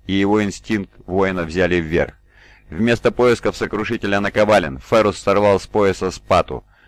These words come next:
широкий, остро наточенный и смертельный клинок. Его раненая рука, онемевшая от смертельного яда, безвольно висела. Феррус взял меч в левую руку, приспособив стойкую хватку, прежде чем сделать разрез на кисти, чтобы выпустить яд.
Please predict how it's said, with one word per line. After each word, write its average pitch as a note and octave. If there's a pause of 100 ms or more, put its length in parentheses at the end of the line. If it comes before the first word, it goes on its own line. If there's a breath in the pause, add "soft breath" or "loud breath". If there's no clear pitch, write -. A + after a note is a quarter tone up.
(180 soft breath)
широкий, G#2
остро G2
наточенный G2
и E2
смертельный F#2
клинок. E2+ (480 soft breath)
Его G#2
раненая A#2
рука, A2+
онемевшая G2+
от D#2
смертельного G2+
яда, G2
безвольно F#2+
висела. E2 (360 soft breath)
Феррус -
взял F#2+
меч G#2
в F2+
левую F#2+
руку, E2+ (360)
приспособив G#2
стойкую G2+
хватку, G2+
прежде F#2+
чем F#2+
сделать F2+
разрез F#2
на F#2
кисти, E2+
чтобы E2+
выпустить F2
яд. D#2+